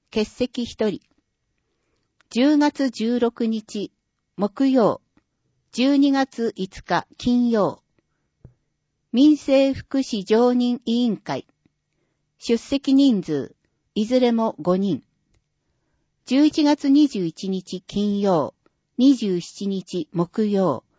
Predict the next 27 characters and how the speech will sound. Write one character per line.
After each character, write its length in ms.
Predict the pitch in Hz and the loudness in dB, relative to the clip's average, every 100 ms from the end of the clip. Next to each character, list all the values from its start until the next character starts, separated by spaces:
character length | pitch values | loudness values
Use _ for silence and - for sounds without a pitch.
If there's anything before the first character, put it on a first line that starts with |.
| _ _ _ | _ _ _
十 240 | - 240 285 | -4 0 4
二 160 | 285 | 2
月 320 | 277 277 - 214 | 2 -2 -4 -8
十 260 | 202 208 | -6 -6
一 240 | 196 - 196 | -6 -8 -6
日 440 | 185 - 185 175 | -6 -6 -8 -8
木 380 | - 180 - 233 | -4 -4 -2 -2
曜。 340 | 214 196 131 - _ _ _ | 2 2 0 -6 _ _ _
十 260 | - 226 277 | -4 2 4
二 140 | 277 | 4
月 320 | 269 269 - 247 | 4 0 -2 -4
十 260 | 262 254 | -2 0
五 140 | 185 233 | 2 2
日 320 | 220 190 117 | 0 -2 -6
月 340 | 131 151 - | -4 -4 -2
曜。 300 | 185 175 139 - _ _ _ _ _ _ _ _ | 0 2 0 -4 _ _ _ _ _ _ _ _
議 200 | 220 302 | 0 2
会 340 | - 233 185 - | 6 6 6 4
運 380 | 196 262 269 269 | 4 6 6 6
営 220 | 254 240 | 4 2
委 120 | 233 | 0
員 180 | 240 208 | 2 0
会。 300 | - 123 - _ _ _ _ _ _ _ _ _ _ | -4 -8 -10 _ _ _ _ _ _ _ _ _ _
出 180 | - 233 | -2 -2
席 360 | - - 294 | 0 -2 4
人 280 | 277 285 180 | 6 6 2
数、 320 | 160 151 117 | 0 -2 -4